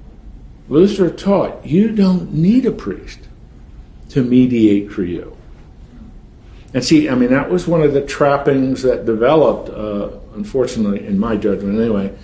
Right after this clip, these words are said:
unfortunately, in the institutionalized Roman Catholic Church.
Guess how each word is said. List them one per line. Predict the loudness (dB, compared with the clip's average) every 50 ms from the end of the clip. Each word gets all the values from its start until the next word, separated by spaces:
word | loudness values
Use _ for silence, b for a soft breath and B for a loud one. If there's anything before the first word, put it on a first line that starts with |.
| B B B B
unfortunately, | -10 -8 -6 -2 0 0 0 0 -2 -4 -4 -2 -2 0
in | 0
the | 0 0 0
institutionalized | -2 -4 -4 -2 -2 -2 -2 -2 -4 -4 -4 -2 -2
Roman | -2 -4 -4 -6 -6
Catholic | -6 -8 -8 -8 -12 -12
Church. | -10 -8 -8 -8 -10 -14